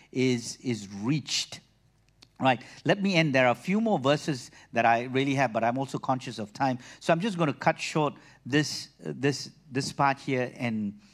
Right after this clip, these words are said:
and, and share this, share this aspect here on Psalms chapter twenty-seven, ver-, verse four. It says, "One thing I ask from the Lord, this only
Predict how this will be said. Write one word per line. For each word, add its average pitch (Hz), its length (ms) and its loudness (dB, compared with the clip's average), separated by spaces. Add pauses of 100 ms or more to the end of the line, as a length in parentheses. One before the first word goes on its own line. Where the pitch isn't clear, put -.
(260)
and, 135 520 -2
and 135 160 -2
share 196 340 2
this, - 420 -4 (220)
share 175 320 -4
this 131 160 -2
aspect 120 420 -2
here 123 140 -4
on 110 320 -4 (240)
Psalms 139 760 2
chapter 120 340 -6
twenty-seven, 120 680 -4
ver-, 110 260 -6 (140)
verse 113 240 -4
four. 147 280 -4
It 107 80 -8
says, 113 220 -6 (260)
"One 208 280 2
thing 233 180 -6
I 147 140 4
ask 151 400 6
from 123 240 -2
the 113 80 0
Lord, 113 320 2 (320)
this 135 480 4 (220)
only 196 580 2